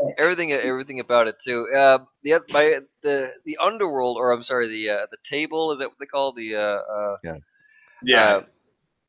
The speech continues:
Speaker 4: The,
Speaker 2: the,
Speaker 4: the, the high table.
Speaker 2: the high table. Yes, thank you very much. Uh, I like how it itself is bec-, is its own character now too. It's become
Speaker 1: Mm-hmm.
Speaker 2: one slowly over the course of three different movies,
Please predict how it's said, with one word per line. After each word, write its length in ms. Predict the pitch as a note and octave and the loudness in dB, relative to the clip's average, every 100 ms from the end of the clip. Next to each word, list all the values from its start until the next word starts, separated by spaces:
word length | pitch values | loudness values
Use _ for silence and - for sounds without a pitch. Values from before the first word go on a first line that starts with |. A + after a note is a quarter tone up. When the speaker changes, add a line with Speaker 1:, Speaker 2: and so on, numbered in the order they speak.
| _ | _
Speaker 4:
The, 120 | A#2 | 2
Speaker 2:
the, 360 | B2+ A#2+ A#2 B2 | 6 6 4 2
Speaker 4:
the, 220 | A#2+ A#2 A#2 | 2 2 0
the 40 | A#2+ | -2
high 300 | - C3 C3+ | 2 2 2
table. 380 | D3 C3+ C3+ | 2 0 4
Speaker 2:
the 80 | C3+ | 2
high 240 | C3 C#3 B2 | 6 4 4
table. 360 | B2 G#2+ G2+ | -4 -8 -8
Yes, 240 | G2+ G#2+ - | -4 -4 -4
thank 240 | A#2 A#2 | -10 -10
you 80 | G#2 | _
very 160 | A2+ | -4
much. 240 | A2+ A2+ - _ - _ | -2 -6 -8 _ -20 _
Uh, 220 | C#3 C#3 B2+ | 4 6 6
I 180 | D3+ F3 | 2 4
like 220 | D4 G3+ | 2 0
how 240 | E3+ D#3 - | -2 -2 -2
it 160 | F#3+ - | -8 -10
itself 420 | D#3 - F3+ F3+ | -14 -8 -8 -8
is 180 | C3+ A#2 | -10 -14
bec-, 140 | - A#2 _ | -16 -20 _
is 220 | C3 A2+ | -10 -10
its 140 | A2+ A#2 | -12 -10
own 160 | A2+ G#2+ | -12 -10
character 500 | - A2+ G#2 - A2 | -4 -4 -4 -6 -6
now 180 | G#2+ | -4
too. 260 | G#2 - D3 | -4 -4 -2
It's 180 | G#2+ G#2 | -2 -4
become 360 | B2+ - F3+ G3 | -12 0 2 4
Speaker 1:
Mm-hmm. 60 | D3+ | 0
Speaker 2:
one 100 | C3 | -8
slowly 420 | - E3 D#3 C3+ | -2 0 0 -2
over 200 | B2 A#2 | -4 -6
the 80 | A2+ | -12
course 320 | - C3 B2+ | -8 -10 -8
of 80 | A2+ - | -12 -14
three 160 | A#2+ A#2 | -14 -10
different 320 | A#2 G#2+ G2 | -10 -12 -10
movies, 560 | A2+ A#2+ G#2 G2 G2 | -8 -8 -8 -14 -14